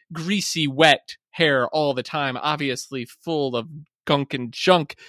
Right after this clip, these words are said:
Well, what's that about? He says it's sunscreen. Well, he's playing in a dome in that particular game. They were playing, like, Houston or, or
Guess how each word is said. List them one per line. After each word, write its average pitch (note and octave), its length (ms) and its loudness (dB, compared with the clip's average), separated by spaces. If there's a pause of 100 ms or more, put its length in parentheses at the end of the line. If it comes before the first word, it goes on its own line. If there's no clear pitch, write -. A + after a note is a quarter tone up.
(200)
Well, D#3 220 2
what's F#3+ 240 0
that F#3+ 180 2
about? A#2+ 320 -2
He C3+ 100 -4
says D3 240 -2
it's - 240 -6
sunscreen. D#3+ 540 0
Well, C#3+ 120 0
he's D#3 200 -8
playing D#3 400 0
in C#3 140 -2
a C3 80 2
dome D3+ 380 4
in A#2+ 80 -4
that A#2 180 -4
particular A#2+ 420 -4
game. A#2+ 300 0
They A2 100 -4
were A2+ 100 -4
playing, A#2+ 340 -6
like, A2+ 180 -6
Houston C3+ 420 -8
or, G#2 120 -4
or G#2 360 -8